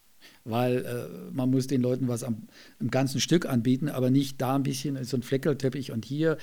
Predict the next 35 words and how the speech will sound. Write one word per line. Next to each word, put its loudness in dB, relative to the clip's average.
und -2
da 4
sind 6
wir 2
mal 2
jung, 4
da 0
sind 2
wir -4
mal 2
jünger, 2
da 2
sind -2
wir -2
mal -2
frech -6
und -10
da -6
sind -10
wir -10
wieder -10
brav. 2
Äh, -12
eine 0
Autofahrersendung, 2
wenn 4
man 2
also 2
Moderator 2
fünf 0
Minuten 2
über -2
die -4
Funktion 0
oder 0